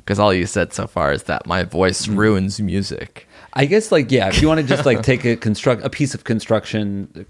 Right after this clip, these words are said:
Speaker 2: or a piece of construct-, oh my God, a piece of constructive criticism, <laughs> excuse me, um, from that, it would be to never sing
Speaker 1: <laughs>
Speaker 2: or speak again. D-, does that make sense?
Speaker 1: <laughs> Or speak?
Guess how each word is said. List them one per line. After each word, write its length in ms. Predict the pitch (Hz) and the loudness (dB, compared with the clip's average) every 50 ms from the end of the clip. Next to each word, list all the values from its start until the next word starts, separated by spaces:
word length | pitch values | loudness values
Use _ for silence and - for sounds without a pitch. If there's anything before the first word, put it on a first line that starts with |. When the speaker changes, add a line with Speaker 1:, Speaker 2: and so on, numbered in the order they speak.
| - | -4
Speaker 2:
or 160 | - 139 120 - - | -2 -2 -2 -2 -4
a 80 | 120 | -4
piece 240 | - - 135 131 123 | -2 -2 -2 -2 -4
of 80 | - - | -4 -4
construct-, 480 | 117 101 - - 135 127 127 - - 113 - | -4 -4 0 2 2 2 2 0 -6 -12 -8
oh 80 | 120 98 | -8 -8
my 140 | 92 90 87 | -8 -8 -6
God, 240 | 90 90 82 - - - | -6 -6 -6 -8 -8 -10
a 80 | 113 | -10
piece 260 | - - 147 143 139 | -2 0 0 0 0
of 100 | 131 - | -2 -4
constructive 760 | - 120 107 - - 123 107 101 - - 101 87 - - _ _ | -4 -4 -4 0 2 2 2 2 2 0 -2 -2 -4 -8 _ _
criticism, 540 | - - 131 117 98 - 92 80 78 87 85 - | -2 0 0 0 0 -4 -8 -10 -10 -12 -14 -4
<laughs> 60 | - | -2
excuse 380 | 190 120 - - 120 113 - - | -2 -2 0 -2 -4 -4 -4 -6
me, 160 | - - - - 180 196 190 185 143 | -10 -12 -10 -10 -10 -10 -10 -14 -12
um, 520 | - - 117 104 104 98 92 95 98 95 - - - _ _ - 110 113 - - - - | -4 0 2 2 2 2 0 -4 -6 -8 -10 -16 -20 _ _ -10 -8 -8 -10 -10 -14 -2
from 320 | - - 135 123 113 107 | 2 2 2 4 2 0
that, 240 | 95 92 92 87 - - | -2 -4 -6 -8 -8 -6
it 60 | 123 | -4
would 180 | 110 104 95 - | -4 -4 -4 -2
be 100 | 107 104 | -4 -4
to 460 | 95 - 110 107 104 104 104 101 101 | -4 -2 -2 -2 0 0 -2 -2 -2
never 640 | 87 113 123 - 110 98 110 110 107 107 101 101 - _ _ _ _ _ _ _ | 0 2 2 2 2 2 0 0 2 0 0 -2 -6 _ _ _ _ _ _ _
sing 680 | - - - - - 123 110 107 98 95 95 90 101 - - - - 127 131 - | -12 -10 -4 0 0 2 2 2 0 -4 -6 -8 -10 -10 -10 -8 -8 -8 -8 -10
Speaker 1:
<laughs> 340 | - - - - - 107 - | -10 -14 -14 -14 -12 -6 -4
Speaker 2:
or 80 | 113 | -4
speak 560 | 101 - - - - 107 104 98 95 - - - - | -4 -4 -6 -6 -4 -4 -2 -2 -4 -8 -16 -14 -10
again. 600 | 104 95 87 - 110 98 92 90 64 67 - - - - _ _ _ _ - | -10 -10 -6 -2 -2 -2 -2 -4 -8 -14 -16 -18 -20 -20 _ _ _ _ -10
D-, 140 | - 101 107 | -6 -4 -4
does 240 | 101 - - 110 90 | -2 0 0 0 0
that 200 | 95 95 95 92 | 0 -2 -2 -2
make 220 | 110 113 117 117 | -2 -2 -2 -2
sense? 180 | - - 131 - | -2 0 2 2
Speaker 1:
<laughs> 0 | |
Or 140 | 208 185 165 147 | 2 0 -2 -4
speak? 960 | 127 - - - - _ _ - 120 139 160 170 - _ _ - - - - | -6 -8 -10 -12 -14 _ _ -4 0 0 0 0 -2 _ _ -14 -14 -14 -18